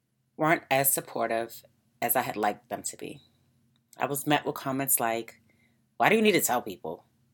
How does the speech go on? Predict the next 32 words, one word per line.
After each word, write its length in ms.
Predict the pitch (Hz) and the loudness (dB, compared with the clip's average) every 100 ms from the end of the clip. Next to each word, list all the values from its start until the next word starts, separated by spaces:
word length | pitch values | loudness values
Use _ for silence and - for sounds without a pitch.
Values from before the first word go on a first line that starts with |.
| _ - | _ 2
You 120 | 135 | 4
have 80 | 143 | 8
nothing 260 | 160 185 | 8 8
to 60 | 165 | 6
be 100 | 160 | 4
depressed 380 | 156 165 156 156 | 8 8 8 6
about. 520 | 143 127 113 113 _ _ _ _ _ | 8 10 6 2 _ _ _ _ _
You're 140 | - 196 | 0 4
in 180 | 190 196 | 4 4
your 160 | 190 | 4
twenties 500 | 185 180 180 180 170 | 4 2 4 4 4
living 300 | 156 160 175 | 4 4 4
a 60 | 165 | 4
good 220 | 151 156 | 4 6
life 360 | 135 143 151 151 | 8 8 8 2
with 140 | 147 | -4
a 40 | |
providing 640 | 151 143 123 131 160 151 110 | -2 0 6 8 8 4 0
husband." 720 | 120 147 - 104 82 - - _ _ _ _ _ _ _ _ _ _ | 0 0 0 -2 -4 -8 -18 _ _ _ _ _ _ _ _ _ _
Once 200 | 185 208 | 2 8
I 100 | 247 | 6
started 340 | - 170 156 | 10 10 10
with 120 | 147 147 | 6 0
the 80 | |
psychiatrist, 840 | 147 135 - 113 107 - 113 - - _ _ - | 2 0 2 0 -2 -4 -6 -6 -10 _ _ -10
she 200 | - 165 | 0 6
gave 180 | 160 | 6
me 100 | 156 | 6
a 60 | 143 | 2
prescription 560 | 151 143 147 139 - 165 | 0 0 0 0 -2 0
for 140 | 147 | 0
antidepressants 1040 | 127 139 165 165 113 113 117 113 - - | 0 -2 -2 -2 0 0 -2 -4 -4 -6